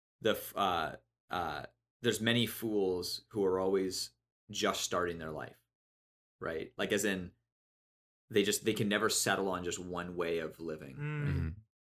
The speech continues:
Speaker 1: They're constantly flipping from, you know.
Speaker 3: John, that, what you were
Speaker 1: Yeah.
Speaker 3: referencing is just number four. Remember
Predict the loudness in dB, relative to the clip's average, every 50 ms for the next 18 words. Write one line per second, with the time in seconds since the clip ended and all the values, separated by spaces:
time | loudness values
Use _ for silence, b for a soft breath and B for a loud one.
0 | _ _ _ _ -6 -6 -2 0 2 2 2 2 0 -2 -4 -4 -6 -6 -2 0
1 | 0 0 0 0 -4 -4 -4 -6 -8 -8 -8 -8 -6 -4 -2 2 6 8 10 10
2 | 10 8 6 6 6 6 6 6 6 6 4 6 6 8 6 8 8 8 6 4
3 | 4 2 0 0 2 2 2 2 0 0 0 0 0 0 2 2 2 2 2 0
4 | 2 4 4 4 4 2 0 0 2 4 6 6 6 6 6 6 6 6 6 4
5 | 0 -4